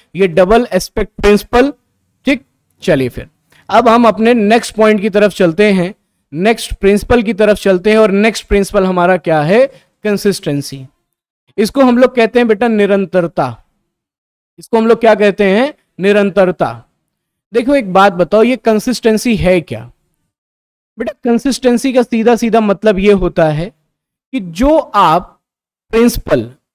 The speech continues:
या जो आप rule, जो आप policy, जो आप method या जो आप concept फॉलो कर रहे हैं, उसको आपको क्या करते रहना है? continue follow करते रहना है।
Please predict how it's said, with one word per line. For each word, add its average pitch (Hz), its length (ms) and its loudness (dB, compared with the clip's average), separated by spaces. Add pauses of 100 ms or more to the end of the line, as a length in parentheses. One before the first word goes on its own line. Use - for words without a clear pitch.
(340)
या 240 120 2
जो 220 360 2
आप 190 440 0 (220)
rule, 170 560 0 (320)
जो 269 340 -2
आप 185 500 0 (240)
policy, 220 560 -2 (380)
जो 262 260 2
आप 180 440 0 (100)
method 175 680 -2 (360)
या 233 120 0
जो 240 380 0
आप 214 420 0 (160)
concept 226 600 0
फॉलो 240 640 2
कर 185 140 0
रहे 139 240 -6
हैं, 120 300 -16 (580)
उसको 311 380 -2
आपको 226 480 0
क्या 240 220 0
करते 226 380 0
रहना 226 280 0
है? 277 80 0
continue 247 1000 0
follow 202 340 4
करते 165 340 -2
रहना 123 320 -6
है। 131 260 -16